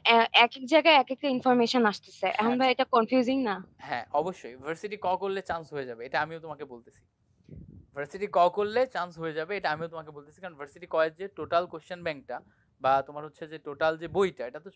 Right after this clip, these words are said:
Speaker 2: পর্যাপ্ত পরিমাণে বড় একটা বই, and ওখানে হিউজ পরিমাণে ইনফরমেশন। But তোমার, তোমার কাছে আমার সিম্পল একটা প্রশ্ন, তোমার ওই বড় বইটা এই এক মাসে কি শেষ করা সম্ভব?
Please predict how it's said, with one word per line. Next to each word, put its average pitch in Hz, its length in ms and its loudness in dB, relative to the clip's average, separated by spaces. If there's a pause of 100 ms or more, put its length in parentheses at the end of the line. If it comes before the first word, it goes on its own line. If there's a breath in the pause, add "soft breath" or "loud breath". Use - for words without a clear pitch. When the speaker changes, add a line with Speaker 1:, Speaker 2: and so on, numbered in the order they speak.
Speaker 2:
পর্যাপ্ত 196 480 -4
পরিমাণে 190 320 -10
বড় 143 280 -4
একটা 139 240 -10
বই, 113 240 -18 (440)
and 156 140 -4
ওখানে 190 240 -6
হিউজ 185 500 -10
পরিমাণে 190 360 -6
ইনফরমেশন। 127 640 -12 (460)
But 175 100 2 (100)
তোমার, 190 320 -8
তোমার 190 200 -8
কাছে 208 220 -8
আমার 214 120 -8
সিম্পল 185 380 -12
একটা 170 280 -8
প্রশ্ন, 131 420 -18 (460)
তোমার 196 240 -4
ওই 208 180 -4
বড় 180 340 -2
বইটা 170 540 -6 (300)
এই 190 160 0
এক 175 180 2
মাসে 196 280 -8
কি 214 80 -16
শেষ 196 220 -14
করা 196 200 -8
সম্ভব? 175 440 -12